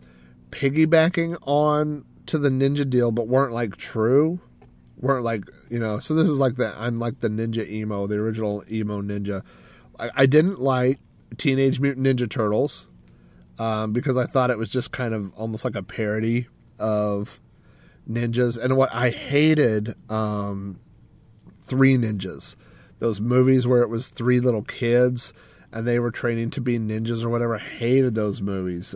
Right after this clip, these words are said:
Um, uh, I, I mean, I think I was probably a little too old for 'em anyway when they came out, but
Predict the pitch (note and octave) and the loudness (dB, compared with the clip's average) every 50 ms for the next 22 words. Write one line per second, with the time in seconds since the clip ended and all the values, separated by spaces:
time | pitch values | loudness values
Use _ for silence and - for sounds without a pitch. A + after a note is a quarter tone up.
0 | - - F#2 F#2+ F#2+ F#2 F#2 F#2 F#2 G2+ G#2 - _ - - _ - - - _ | -14 -12 -10 -8 -8 -8 -8 -10 -10 -12 -14 -16 _ -20 -20 _ -20 -20 -20 _
1 | _ - - - - - - - - F#2 F#2+ F#2+ F#2+ F#2 F2 F2 F2 E2+ E2 D#2+ | _ -20 -20 -20 -20 -20 -18 -16 -14 -12 -10 -10 -8 -8 -8 -8 -10 -10 -12 -14
2 | - - - - A2+ B2+ C3 B2 C3 D#3+ E3+ F3 E3 E3 E3 G3 G3+ E3+ - - | -16 -18 -14 -8 -4 -4 -2 0 2 2 2 4 4 4 4 4 4 2 2 2
3 | - D3+ C3+ B2 A#2 A#2+ A#2+ A2 G#2 G2+ - C3 A#2 G2+ G#2+ A2 G#2 - A2+ G2+ | 2 2 4 4 2 2 0 -2 -2 -2 -2 0 2 2 2 0 0 -2 -2 -2
4 | G2 G#2 G#2 G#2 G2+ G2 F#2+ G2 G2 G2 G2 G2 - - A2+ G#2 G2+ G2+ G2 G2 | -2 -2 -4 -2 -2 -2 -2 -4 -4 -6 -6 -8 -8 -8 -8 -8 -8 -6 -6 -6
5 | G#2 - - - A2+ G#2 G2+ G2 | -6 -6 -6 -6 -4 -4 -4 -6